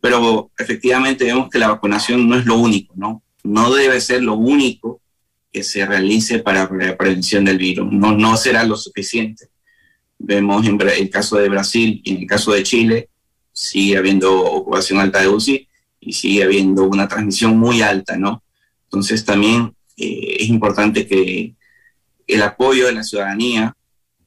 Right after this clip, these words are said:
para ayudar a que no tengamos ese tipo de, de ola en septiembre por aumento de casos, debido a que definitivamente ya nadie quiere otro tipo de ola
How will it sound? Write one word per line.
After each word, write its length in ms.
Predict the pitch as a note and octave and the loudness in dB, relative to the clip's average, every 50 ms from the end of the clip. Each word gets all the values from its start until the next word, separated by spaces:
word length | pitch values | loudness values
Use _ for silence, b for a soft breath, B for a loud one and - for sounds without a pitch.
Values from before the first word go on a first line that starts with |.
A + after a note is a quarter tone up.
| _ _ | _ _
para 440 | - - - F2+ F2+ F#2 F#2 - - | -12 -10 -10 -8 -8 -8 -8 -10 -6
ayudar 520 | - F#2+ F#2+ F#2+ G2 G2+ G#2 G#2+ A#2 A#2 A#2 | -4 -4 -2 0 0 0 2 2 2 0 0
a 80 | A2+ | -2
que 140 | - G2 F#2+ | -2 -4 -2
no 420 | F#2+ G2 G#2 A2 A2+ B2 C3+ - | -2 0 2 2 2 2 0 -2
tengamos 520 | - A2 G2+ G2+ G2+ G#2 G#2+ G#2 G#2+ A2 A2 | -2 -4 -4 -2 -2 0 0 0 0 0 -2
ese 320 | G2 F#2+ - - G2+ F#2+ | -2 -2 -2 -2 -2 -2
tipo 320 | F#2+ - G2+ F#2+ - G2 G2 | -2 -2 -4 -2 0 0 0
de, 340 | F#2+ F2 - - - - b b b b b b b b b b b b _ _ _ _ _ _ | 0 0 -2 -4 -8 -10 b b b b b b b b b b b b _ _ _ _ _ _
de 220 | - G2 G2 F#2+ F#2+ | -2 0 2 2 4
ola 400 | G2 - A2+ G#2 F#2+ - - - _ _ _ | 4 2 2 2 0 -2 -6 -10 _ _ _
en 180 | _ - G2 - | _ -14 -12 -10
septiembre 840 | - - F2+ - - _ A2 A2 A2 G2+ G2 F#2 F#2 F#2+ A2 A2+ - _ | -10 -10 -10 -12 -8 _ -2 0 0 0 0 -2 -4 -4 -6 -6 -10 _
por 140 | - F2 F2+ | -8 -6 -6
aumento 400 | F2 F2+ F#2 F#2+ G2 G2 G2 G2+ | -4 -2 0 2 2 2 2 2
de 120 | G2 F#2+ F#2+ | 2 2 2
casos, 580 | - A2+ A2+ A2+ - G#2 A2 A2+ - - _ _ | 2 0 0 0 0 -2 -4 -4 -6 -8 _ _
debido 320 | - - - - - G2 - | -18 -14 -10 -6 -6 -6 -6
a 40 | - | -4
que 340 | - - - - - - _ _ | -4 -4 -4 -4 -6 -10 _ _
definitivamente 640 | - - - - G2 F#2+ F#2+ G#2 G2+ G2+ G2+ G2 | -16 -16 -10 -6 -6 -4 -2 0 0 0 0 0
ya 100 | G#2 G#2 | 2 2
nadie 400 | G2 G2+ G#2+ A2+ A#2 A2+ G2+ F#2 | 2 2 2 2 2 0 0 -2
quiere 260 | - G2+ G2+ G2+ G2 G2 | -2 -2 -2 -2 -2 -2
otro 260 | G2 F#2+ F#2+ F#2+ G2 | -4 -6 -6 -6 -8
tipo 260 | - F#2 - - G2 | -8 -10 -8 -4 -2
de 140 | F#2+ F#2+ F#2+ | 0 2 2
ola 480 | G#2 A2+ A#2+ A#2+ A2+ A2 G#2 G2+ - | 4 4 2 2 2 2 0 -2 -4